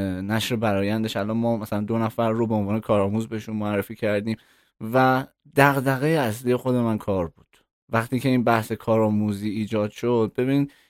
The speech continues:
کسب و کارها نیاز دارن که بدونم اون نیرویی که میاد اونجا نیروی پرتی نیست، در حد یه استوری و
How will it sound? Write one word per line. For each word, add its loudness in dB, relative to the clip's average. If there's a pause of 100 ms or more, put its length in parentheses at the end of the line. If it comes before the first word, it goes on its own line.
(100)
کسب -2
و 0
کارها 2
نیاز 2
دارن -4 (400)
که 0 (100)
بدونم 4
اون 4
نیرویی 4
که -2
میاد 2
اونجا 0
نیروی 2
پرتی -6
نیست، -4
در -2
حد 0
یه 4
استوری 0
و 0